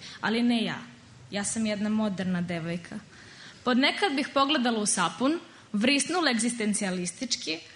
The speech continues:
a zatim, zatim trčala po ulici Jurija Gagarina i ljude pretvarala u sirup. Ljudi svoje lice koriste zarad emitovanja emocija. Trebalo bi svoje lice koristiti zarad emitovanja emocija, ali ne ja. Ja svoje lice koristim da buljem.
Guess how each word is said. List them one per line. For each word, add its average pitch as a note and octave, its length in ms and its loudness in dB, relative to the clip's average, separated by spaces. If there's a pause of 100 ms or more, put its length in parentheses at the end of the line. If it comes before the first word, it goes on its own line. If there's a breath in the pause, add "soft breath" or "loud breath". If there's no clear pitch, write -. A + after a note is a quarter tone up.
a - 100 -4
zatim, B3+ 420 -4 (180)
zatim C#4 340 2
trčala C4+ 380 0
po - 120 -4
ulici C#4 320 0
Jurija B3+ 220 2
Gagarina C4+ 500 2
i A3 60 -2
ljude B3 220 0
pretvarala G#3+ 520 -4
u G3+ 40 -4
sirup. E3 340 -6 (920 loud breath)
Ljudi D4 380 2
svoje A#3+ 260 0
lice C4+ 300 0
koriste B3 400 0
zarad G#3+ 260 2
emitovanja A3 640 2
emocija. E3 540 -2 (300 loud breath)
Trebalo C4 480 4
bi F#3+ 140 0
svoje G#3 260 2
lice G#3 260 0
koristiti G3 500 -4
zarad F#3 260 -2
emitovanja F#3 580 -2
emocija, D#3 520 -6
ali F#3+ 180 -4
ne A3 220 0
ja. D#3 180 -6 (1040 loud breath)
Ja C#4+ 160 0
svoje C#4+ 240 -2
lice C4 260 -4
koristim G#3+ 520 -4
da G3 80 -4
buljem. F3+ 500 -8